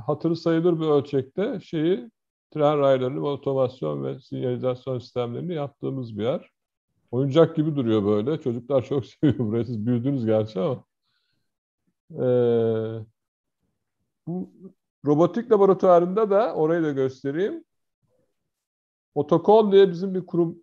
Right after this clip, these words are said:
kulübümüz var ve ütü var, ütü robot olimpiyatları var. Orada da görevliler. Ee, burada da, ee, robotikte işte hem dronlar hem çeşitli sensörler. Ee,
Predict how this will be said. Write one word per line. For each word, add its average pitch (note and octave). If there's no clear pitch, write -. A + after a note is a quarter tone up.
kulübümüz D#3
var C#3+
ve C#3+
ütü D3+
var, D3
ütü C#3
robot C#3+
olimpiyatları A#2
var. E3
Orada B2+
da C3+
görevliler. C3
Ee, A#2
burada D#3
da, F#3+
ee, D3+
robotikte D3
işte E3
hem D#3+
dronlar D3
hem D3
çeşitli -
sensörler. C3
Ee, -